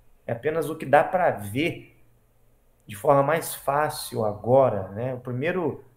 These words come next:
a primeira revelação de Ratanabá. Só que existem outros pontos a serem descobertos e revelados, e nós sabemos onde eles estão. Só que tudo depende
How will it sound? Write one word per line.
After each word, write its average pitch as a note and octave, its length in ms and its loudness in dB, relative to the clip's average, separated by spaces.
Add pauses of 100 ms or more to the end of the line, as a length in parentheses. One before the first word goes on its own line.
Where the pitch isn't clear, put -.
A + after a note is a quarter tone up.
(160)
a - 80 -10
primeira D3 340 0
revelação D3+ 920 2 (580)
de A2+ 120 -10
Ratanabá. B2+ 720 -2 (520)
Só A#2+ 100 -6
que C3+ 80 -8
existem D3 340 -6
outros F3 540 0
pontos B2+ 580 -2
a A#2 80 -2
serem B2+ 380 -4
descobertos A#2 680 -4
e A2+ 40 -6
revelados, A#2+ 580 0
e G2+ 40 -6
nós B2 180 -2
sabemos D3 640 0
onde D3 180 -2
eles D3 200 -6
estão. B2 540 -4 (800)
Só - 140 -6
que B2 140 -10
tudo F3+ 320 -4
depende D3+ 760 -2